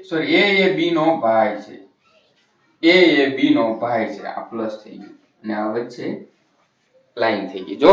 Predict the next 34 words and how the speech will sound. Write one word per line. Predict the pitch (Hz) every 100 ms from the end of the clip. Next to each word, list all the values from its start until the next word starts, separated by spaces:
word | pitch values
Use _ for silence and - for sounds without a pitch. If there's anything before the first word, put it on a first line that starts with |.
| 196 160
પતિ | 170 185
પત્ની | 185 190
હોય | 202
ને | 202 190
તો |
આ | 185 -
ડબલ | - 165
લાઈન | 156 127
આવશે, | 113 104 104
ભાઈ | 131 160 165
બહેન | 165
ની | 165 151
અંદર | 156 - 165
સિંગલ | 170 143 117
લાઈન | 110 107
આવશે, | 107 107
જનરેશન | 139 165 170 156 147
પેઢી | 165 165 170
છે | 143
તો | 143
ઉપર | 160 170 127
નીચે | 110 113
લાઈન | 110 107 98
આવશે. | - - _ _ _ -
બરોબર | 170 247 247 233
છે | 226
મિત્રો? | 226 233 226 - - - _
ચાલો, | 143 120 113 - - - _ _ _ _ -
એ, | 185
એ | 208 - 190 196 -
બી | 160 165
નો | 156 151
ભાઈ | 127 120 117 117 107 -
છે, | - - -